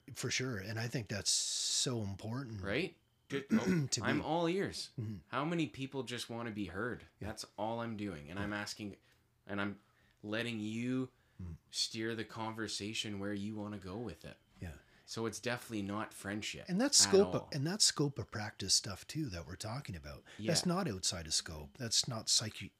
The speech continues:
Speaker 1: psychiatric analysis. It's, it's nothing like that.
Speaker 2: No.
Speaker 1: No, that's just, uh, being a sounding board to
Speaker 2: Yeah.
Speaker 1: those things, and things that require immediate attention or things that require their furtherance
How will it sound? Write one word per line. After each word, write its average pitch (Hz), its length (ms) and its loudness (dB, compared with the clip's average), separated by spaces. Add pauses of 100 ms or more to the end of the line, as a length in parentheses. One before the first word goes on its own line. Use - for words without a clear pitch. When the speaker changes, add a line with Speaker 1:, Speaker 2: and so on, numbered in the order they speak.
Speaker 1:
psychiatric 101 840 -2 (540)
analysis. 101 720 2
It's, - 320 4
it's 123 300 -2
nothing 170 260 -2
like 76 200 -8
that. 71 240 -10 (140)
Speaker 2:
No. 110 200 -2 (160)
Speaker 1:
No, 135 360 2
that's 98 280 -2
just, 107 300 0 (140)
uh, - 60 -8 (220)
being 123 240 2
a 110 40 2
sounding 120 500 2
board 92 280 -4
to 120 80 -4
Speaker 2:
Yeah. 123 120 -2
Speaker 1:
those - 160 0
things, 117 380 -2
and 110 240 -2 (280)
things 139 320 2
that 120 180 0
require 107 640 -2
immediate 185 460 2
attention 135 640 0
or 104 220 -6
things 117 300 -4
that 120 80 -2
require 113 580 -4
their 104 260 0
furtherance 107 760 2